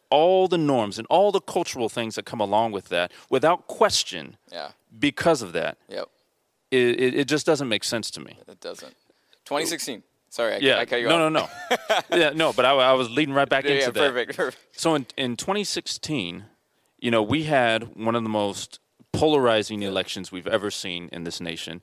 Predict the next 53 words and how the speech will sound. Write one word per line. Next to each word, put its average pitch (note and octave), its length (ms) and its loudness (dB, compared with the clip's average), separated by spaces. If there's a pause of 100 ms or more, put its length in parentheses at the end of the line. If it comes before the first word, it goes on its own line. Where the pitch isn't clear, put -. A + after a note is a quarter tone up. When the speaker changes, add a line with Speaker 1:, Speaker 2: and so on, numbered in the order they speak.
Speaker 2:
Yeah. E2+ 80 -10
Speaker 1:
at A#2+ 80 0
least B2 200 -2
in G#2+ 60 -8
my G2 160 -4
generation. E2 520 -10
Speaker 2:
Yeah. D#2 100 -10 (1200)
Speaker 1:
And G#2+ 520 0
we A#2 220 -6
have, G#2 380 0
of F#2+ 120 -12
course, G#2 280 -4
Hillary G#2 280 -4
Clinton A#2+ 500 -10 (320)
and, F#2 320 -8
and F#2+ 160 -10
Donald F2+ 300 -2
Trump. - 340 -6 (1000)
And A2 360 4
I'm C3 120 2
gonna D#3+ 120 2
be D3+ 120 0
honest, D3 420 -4 (680)
when A2 180 0
everything D#3+ 420 2
was A2+ 120 -2
starting C#3+ 520 -2 (800)
and G#2 180 0
we A#2+ 100 0
were A#2+ 100 0
looking A#2+ 260 -4
at A2+ 120 2
all A2+ 200 4
the A#2 80 -4
Republican A2+ 560 -2
candidates, A#2+ 600 -8
I B2 80 2
knew E3+ 220 0
that D3 120 2
I A2 100 4
stood A#2+ 360 -2
for - 120 -8
the G#2+ 80 -4
Republican G#2 520 -6
platform, F#2 480 -6
even D3 200 -2
though C#3+ 100 4
I B2 80 4
don't A#2 200 -8
necessarily A2 580 -4
identify, F#2 760 -2
that's F#2+ 180 -10
a, F#2 80 -14